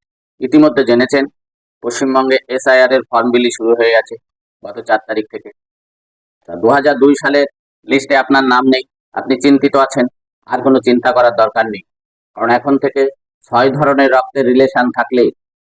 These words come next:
ছয় ধরনের রক্তের সম্পর্ক থাকলে আপনার আর কোনো ডকুমেন্টস লাগবে না, আপনাকে ভোটার ভেরিফিকেশন হয়ে যাবে, আপনার আর কোনো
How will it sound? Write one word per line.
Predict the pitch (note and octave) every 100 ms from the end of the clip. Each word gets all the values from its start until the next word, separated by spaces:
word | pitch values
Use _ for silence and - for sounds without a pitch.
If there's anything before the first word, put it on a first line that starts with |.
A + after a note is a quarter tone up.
| _
ছয় | A#2+ B2
ধরনের | C3+ C3 B2+ B2
রক্তের | A#2+ - C3 C3 _ _ _ -
সম্পর্ক | A#2 A#2+ C3 C3
থাকলে | B2+ A#2 A#2 B2 B2 _ _ _ -
আপনার | A#2 A#2 A#2+
আর | A#2
কোনো | A2+ A#2 A#2
ডকুমেন্টস | A2 A#2 A2+ A2 -
লাগবে | G2 - G#2
না, | - - _ _ _ -
আপনাকে | B2+ C#3 C3+ C3+
ভোটার | A#2 A#2+ C3+
ভেরিফিকেশন | B2+ A#2+ B2+ C3+ C3+ C#3 B2+
হয়ে | A#2 A#2+
যাবে, | B2+ B2 - _ _ _
আপনার | - A2 B2+ B2
আর | B2 -
কোনো | A#2+